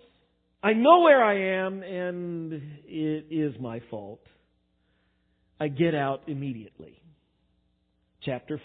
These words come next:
four. "I walk down the same street. There's a deep hole in the sidewalk. I walk around it."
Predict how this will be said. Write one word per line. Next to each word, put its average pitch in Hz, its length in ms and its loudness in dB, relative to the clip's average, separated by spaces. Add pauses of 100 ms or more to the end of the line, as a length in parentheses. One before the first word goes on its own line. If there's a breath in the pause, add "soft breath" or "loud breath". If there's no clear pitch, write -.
four. 110 380 -6 (1080)
"I 165 100 4
walk 196 420 6
down 190 540 2
the 160 180 -4
same 165 260 0 (100)
street. 160 380 -4 (1000)
There's 196 200 10
a 202 40 10
deep 254 380 12
hole 220 400 12
in 208 160 6
the 190 160 2
sidewalk. 190 680 2 (1700)
I 139 120 -4
walk 135 260 -4
around 143 360 -4
it." - 100 -20